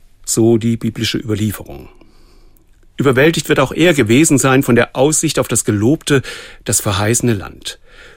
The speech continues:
Überwältigt und tief traurig, denn er durfte nicht mit hinüber ins gelobte Land. Vierzig Jahre hatte der Weg durch die Wüste gedauert, nachdem Mose das Volk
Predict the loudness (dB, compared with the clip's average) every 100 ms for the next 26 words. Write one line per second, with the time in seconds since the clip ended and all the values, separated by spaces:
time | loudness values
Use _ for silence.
0 | -20 -10 -8 0 0 2 -2 -4 -10 -20
1 | _ -20 -20 0 2 2 -2 -14 -10 -6
2 | -4 -6 -2 0 2 0 -4 -8 -2 2
3 | 2 2 0 0 -2 -2 0 -2 0 -4
4 | 0 2 4 4 2 2 0 -2 -4 -2
5 | -4 -4 -8 -12 -14 -14 -18 -18 -20 -20
6 | -20 -20 -20 -20 -20 _ -4 -2 0 0
7 | 2 2 0 -2 -2 0 2 2 2 -2
8 | -2 -2 -2 -2 -4 -4 -6 -2 0 0
9 | -4 -8 -14 -16 -8 -2 2 2 4 2
10 | 2 0 -2 0 0 0